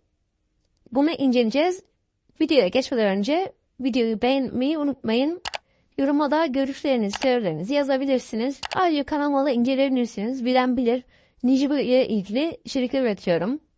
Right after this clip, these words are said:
Ee, tamam, bir inceleyin derim. Şimdi ilk olarak açıklamayı okuyacağız. Yasak Beşli gücünü elde etmek ve Birleşik Diyarları fethetmek için Koz Ejderhası Thunderfang'ı arar.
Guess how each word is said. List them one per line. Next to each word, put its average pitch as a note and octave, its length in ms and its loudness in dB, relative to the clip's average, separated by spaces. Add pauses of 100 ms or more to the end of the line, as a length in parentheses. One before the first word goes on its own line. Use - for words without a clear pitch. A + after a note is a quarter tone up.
(760)
Ee, G#3+ 340 2 (100)
tamam, G#3 380 0
bir B3+ 80 -4
inceleyin B3 520 2
derim. G3+ 320 0 (600)
Şimdi B3+ 300 -2
ilk - 320 -4
olarak B3+ 360 4
açıklamayı A#3+ 540 0
okuyacağız. G#3 640 -4 (1000)
Yasak - 340 -2
Beşli A3+ 320 0
gücünü A#3+ 240 -2
elde A#3 280 2
etmek C4+ 520 -2
ve C4 140 0
Birleşik B3 380 -4
Diyarları F#3 360 0
fethetmek - 500 -4
için G4 240 -8
Koz D4+ 320 0
Ejderhası A3 680 0
Thunderfang'ı A#3 600 -2
arar. F#3+ 280 2